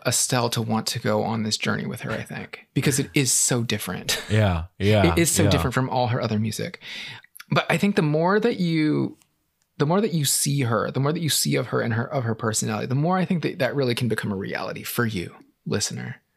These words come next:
Speaker 1: So check her out. Check out the song Freak. Um, I will also put some of my Estelle favorites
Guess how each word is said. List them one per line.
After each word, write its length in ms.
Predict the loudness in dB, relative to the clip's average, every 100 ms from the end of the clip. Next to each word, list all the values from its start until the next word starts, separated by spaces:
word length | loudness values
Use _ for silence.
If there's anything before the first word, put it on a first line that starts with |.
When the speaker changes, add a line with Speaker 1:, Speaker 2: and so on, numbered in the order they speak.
| _ _ _ _ _ _ -6
Speaker 1:
So 140 | -2
check 300 | 0 0 2
her 140 | 0
out. 140 | 0 0
Check 240 | 2 4
out 140 | 2 2
the 60 |
song 260 | 2 2 0
Freak. 460 | 0 0 0 -2 -10 -14 -14 -14 -4 2
Um, 240 | 2 2 2
I 140 | 2
will 460 | 4 4 6 4 4
also 340 | 4 4 2 2
put 200 | 0 0
some 160 | 0
of 120 | 2
my 220 | 2 2 0
Estelle 380 | 0 2 0 0
favorites 720 | 0 2 2 2 0 -2